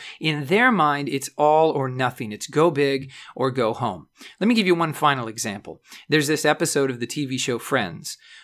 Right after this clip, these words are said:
where, um, several of them, they start throwing this ball.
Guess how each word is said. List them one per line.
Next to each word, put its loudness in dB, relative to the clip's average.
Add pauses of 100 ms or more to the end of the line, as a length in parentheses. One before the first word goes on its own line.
(140)
where, 0
um, -4
several 2
of -2
them, -2
they -2
start 0
throwing 0
this -6
ball. -4